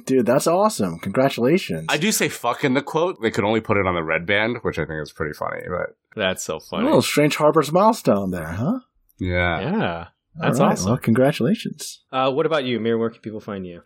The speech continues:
Speaker 1: Um, you can find me watching, uh, Don't Look Up. <laughs>
Speaker 3: Not Cam. <laughs>
Speaker 1: Oh, yeah, and Cam. I'll go watch that, too. <laughs> What about you, Derek? <laughs>
Speaker 3: You can find me at the world's okayest photos and Screen Agents Guild on Instagram.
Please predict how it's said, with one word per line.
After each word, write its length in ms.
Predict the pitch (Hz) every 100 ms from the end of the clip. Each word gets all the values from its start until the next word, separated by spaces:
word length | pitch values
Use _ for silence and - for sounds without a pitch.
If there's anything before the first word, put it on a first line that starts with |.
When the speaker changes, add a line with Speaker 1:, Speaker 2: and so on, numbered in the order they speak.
| -
Speaker 1:
Um, 260 | 110 123 139
you 60 | -
can 120 | 110
find 260 | 117 120
me 120 | 104 110
watching, 460 | 98 104 113 104
uh, 460 | 98 95 95 92 95 _
Don't 160 | - 120
Look 160 | 110 -
Up. 180 | - - -
<laughs> 1300 | 160 - - - - - _ - 123 123 - 165 - _ -
Speaker 3:
Not 240 | 190 190
Cam. 340 | - 190 190 -
<laughs> 40 | 392 381 - - - 359
Speaker 1:
Oh, 160 | 175
yeah, 260 | 180 151 113
and 120 | 120
Cam. 320 | - 107 87 90
I'll 140 | 110
go 140 | 123 117
watch 160 | 107
that, 160 | 101 92
too. 80 | -
<laughs> 800 | 240 - 311 285 302 - - 165
What 120 | 196
about 260 | 165 185 147
you, 140 | 135
Derek? 420 | 127 135 - - _ _ _ _ 403
<laughs> 40 | - - 214 - - - - - _ -
Speaker 3:
You 120 | 165
can 100 | 180
find 220 | 190 170
me 120 | 160 180
at 120 | 170
the 60 | 139
world's 220 | 143 139
okayest 400 | 131 143 135 143
photos 260 | 127 127
and 100 | 123
Screen 220 | - 123 120
Agents 300 | 113 113 -
Guild 180 | 110
on 160 | 104 104
Instagram. 560 | 107 - 135 175 233